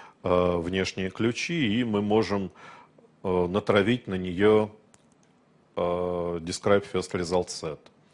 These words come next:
Для table value function не работает,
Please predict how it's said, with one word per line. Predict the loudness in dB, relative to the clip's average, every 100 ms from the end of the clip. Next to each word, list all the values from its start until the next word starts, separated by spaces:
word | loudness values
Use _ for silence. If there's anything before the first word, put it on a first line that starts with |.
| -20 -20 -18 -20 -12
Для | 2 8 8
table | 8 6 6 6 8
value | 6 6 4
function | 4 4 2 -2 -4 -4 -10 _
не | -4 2 6
работает, | 6 6 4 2 2 2 2 -2